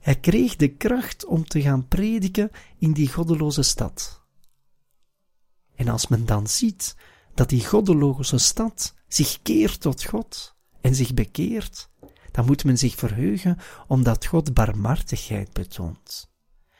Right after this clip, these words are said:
De barmhartigheid van God is een regel die, zeg maar, de rechtvaardigheid overtreft. Of volledig omringt.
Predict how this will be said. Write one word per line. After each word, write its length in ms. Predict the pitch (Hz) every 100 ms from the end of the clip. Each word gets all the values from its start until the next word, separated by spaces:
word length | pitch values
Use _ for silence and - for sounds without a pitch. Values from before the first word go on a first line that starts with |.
| -
De 120 | - 117
barmhartigheid 880 | 123 120 123 202 - 185 - 156 -
van 200 | 123 117
God 520 | - 233 - - - _ _ _ _ _ _ -
is 320 | 147 - -
een 140 | 135
regel 540 | 123 160 214 202 202 - - - -
die, 160 | 156 139
zeg 220 | 175 -
maar, 200 | 175 175
de 100 | 160
rechtvaardigheid 880 | 151 - - 180 190 175 - 160 -
overtreft. 920 | 143 139 - - 104 - - - - _ _ _ _ _ _ _ _ _ _ _ _ _ _ _
Of 140 | 131
volledig 540 | - 147 147 175 170 -
omringt. 840 | 151 135 131 113 98 - - -